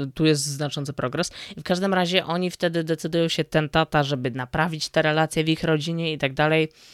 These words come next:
mm, decyduje się odwołać tej lot dziewczyny do Kalifornii i zabrać ich na wycieczkę przez praktycznie całe Stany Zjednoczone, żeby ją odwieźć i jednocześnie zreparować tę więź rodzinną. I to nie jest koniec,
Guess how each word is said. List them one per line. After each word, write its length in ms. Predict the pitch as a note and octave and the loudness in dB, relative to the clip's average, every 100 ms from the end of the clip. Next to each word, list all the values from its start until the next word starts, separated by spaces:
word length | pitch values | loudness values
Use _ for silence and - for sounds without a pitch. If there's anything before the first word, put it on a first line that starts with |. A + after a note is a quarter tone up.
| - _ - | -20 _ -8
mm, 300 | D3 D3 D3 | -4 -2 -2
decyduje 560 | C#3 D3+ E3 D#3 D#3+ D#3+ | 0 0 0 0 0 0
się 520 | - E3 D#3 D3+ D3 - | 2 2 4 6 4 2
odwołać 600 | D3 C#3+ D3+ C3 B2+ - | 0 2 2 2 0 2
tej 180 | C#3+ | 4
lot 240 | C3+ C#3+ C3 | 6 4 2
dziewczyny 560 | B2+ B2 D3 C3+ C3 | -4 -2 -2 0 0
do 480 | B2 B2 A#2+ A#2+ A#2+ A#2 | 0 0 0 0 -2 -4
Kalifornii 560 | B2+ B2 F#3+ G3 G#3 _ - - - - | -6 -2 -2 -2 -6 _ -20 -20 -20 -12
i 360 | - E3+ F3 F3 | -2 0 2 0
zabrać 520 | D#3 D#3+ D#3+ E3 D#3+ | 4 4 6 2 2
ich 440 | - D3+ D#3 D#3 - | -6 -4 -4 -4 -4
na 180 | D3+ C#3 | -2 -2
wycieczkę 420 | C3+ D#3+ - D3+ | 0 -2 -2 -4
przez 200 | - C#3+ | -2 -4
praktycznie 520 | - C#3 - - D3 | -2 -4 -4 -6 -4
całe 260 | - C3+ C3 | 0 0 0
Stany 680 | - C3+ C3 C3 B2+ C3 | 2 4 6 4 2 0
Zjednoczone, 500 | B2 C3 C#3 C3+ F#3 | -2 -2 -2 -2 -2
żeby 220 | E3 D3+ D3 | 0 2 2
ją 140 | B2+ | 0
odwieźć 580 | - F3 E3+ F#3 F3+ - | 0 -2 0 -2 -2 -4
i 200 | F#3+ F3+ | -4 0
jednocześnie 560 | F3+ D#3+ D#3+ D#3+ - | 0 0 -6 -8 -6
zreparować 540 | C#3+ C#3+ - C#3 B2+ B2 | -2 -2 0 0 0 -4
tę 80 | B2 | -6
więź 240 | B2+ A#2 | -6 -8
rodzinną. 460 | A#2 A2+ - C#3+ G#3+ | -8 -10 -6 -2 0
I 100 | D3+ | 0
to 100 | D#3 | 2
nie 100 | E3+ | 2
jest 140 | F3+ | 2
koniec, 400 | - D3 G#2 - | 2 0 -2 -12